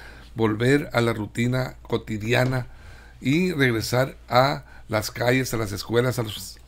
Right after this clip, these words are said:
centros de trabajo, a las oficinas. Eso es lo que la gente está pidiendo.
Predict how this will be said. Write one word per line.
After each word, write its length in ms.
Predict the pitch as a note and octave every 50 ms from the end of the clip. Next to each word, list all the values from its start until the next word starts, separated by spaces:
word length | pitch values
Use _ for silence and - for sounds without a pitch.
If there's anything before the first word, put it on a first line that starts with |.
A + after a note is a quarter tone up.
| - - -
centros 360 | - - A#2+ A#2+ A#2+ A#2+ B2 A#2
de 80 | A#2
trabajo, 420 | A2+ - G2+ F#2+ G#2+ A#2 A2 A#2+ A#2+
a 20 |
las 120 | A2+ F#2
oficinas. 420 | G#2+ F#2 F#2+ F2+ F2 A2 A2+ G#2+ - - - - - - - - -
Eso 240 | D#3 D3+ - F3+ D#3
es 60 | C#3+
lo 80 | D#3 C#3
que 80 | C3+
la 80 | A#2+ A#2+
gente 140 | A2+ C3+ C3+
está 180 | B2+ C#3+ C3
pidiendo. 480 | - C3+ B2+ C3 C#3 C#3+ C3 A#2 G2 -